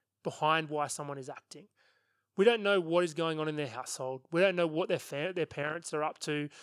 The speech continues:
They, they might be coming from a household that looks really good, but on the inside, there is just so much brokenness in there. This might be a person, they might have grieved you badly, um,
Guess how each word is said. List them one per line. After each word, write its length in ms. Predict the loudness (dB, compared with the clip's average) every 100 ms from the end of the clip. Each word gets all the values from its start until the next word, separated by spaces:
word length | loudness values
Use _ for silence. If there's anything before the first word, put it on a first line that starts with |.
| -20 _
They, 160 | 2 4
they 200 | 4 6
might 340 | 6 4 0
be 80 | -4
coming 240 | 0 0
from 160 | 0 -2
a 40 |
household 420 | 0 0 2 2
that 80 | 4
looks 280 | 2 2 2
really 220 | 2 2
good, 420 | 0 8 8 8
but 220 | 2 -2 -4
on 120 | -8
the 180 | -4 -4
inside, 520 | -4 0 2 2 0
there 180 | 0 0
is 140 | -4
just 220 | -6 -4
so 160 | -4 -2
much 180 | -4 -4
brokenness 520 | -6 -4 -6 -8 -8
in 100 | -10
there. 200 | -12 -14 _ -20 -20 -20 _
This 140 | 0 8
might 160 | 8
be 80 | 8
a 60 | 6
person, 460 | 6 4 2 0
they 100 | 2
might 120 | 6 4
have 120 | 4
grieved 480 | 4 4 4 -2 -2
you 160 | -2
badly, 800 | 0 0 2 2 0 -2 -8 -12 _ -20 _ 0
um, 320 | 2 2